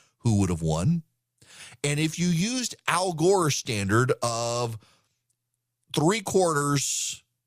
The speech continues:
are somehow detached in some capacity, at least one corner is fully detached, who would have won? Here's the deep irony of it that everyone seems to have ignored.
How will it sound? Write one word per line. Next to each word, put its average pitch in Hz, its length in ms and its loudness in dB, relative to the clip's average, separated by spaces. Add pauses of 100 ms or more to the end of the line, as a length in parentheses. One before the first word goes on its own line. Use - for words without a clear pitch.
(400)
are 123 320 2
somehow 160 540 2
detached 123 800 -2
in 117 180 0
some 147 260 -2
capacity, 127 680 0
at 104 80 0
least 131 260 -2
one 135 220 0
corner 117 340 4
is 98 100 0
fully 120 360 -4
detached, 92 720 -2 (300)
who 123 200 2
would 107 80 2
have 95 120 -2
won? 85 340 -6 (1500)
Here's 165 360 2
the 165 120 -4
deep 151 240 0
irony 95 440 0
of 71 140 -4
it 104 140 -4
that 95 120 0
everyone 123 520 2
seems 110 380 -2
to 110 160 0
have 98 120 2
ignored. 101 520 -2